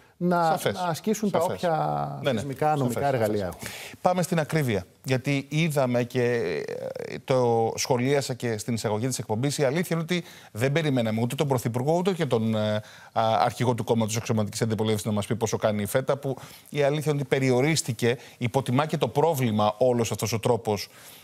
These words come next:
Speaker 2: που, α, υπό το οποίο, υπό τον οποίο αντιπαρατέθηκαν και η κυβέρνηση και η αντιπολίτευση σε αυτό το χρονικό διάστημα, αυτές τις τρεις ημέρες. Εδώ, ε, το πρόβλημα είναι πολύ, πολύ ουσιαστικό.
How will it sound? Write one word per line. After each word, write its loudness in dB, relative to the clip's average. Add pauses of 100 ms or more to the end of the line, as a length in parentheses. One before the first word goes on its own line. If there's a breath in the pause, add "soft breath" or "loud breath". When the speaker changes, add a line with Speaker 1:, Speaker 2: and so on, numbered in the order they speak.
(100)
Speaker 2:
που, 2
α, 4 (380)
υπό 0
το 2
οποίο, 0
υπό -4
τον 2
οποίο 2 (180)
αντιπαρατέθηκαν 0 (240 loud breath)
και -2
η 4
κυβέρνηση 0
και 0
η 0
αντιπολίτευση -2
σε -6
αυτό -4
το -2
χρονικό -2
διάστημα, 0
αυτές -2
τις -10
τρεις -2
ημέρες. -2 (560 loud breath)
Εδώ, 2 (340 loud breath)
ε, 2 (280)
το 0
πρόβλημα 2
είναι 2
πολύ, 0
πολύ 2
ουσιαστικό. -2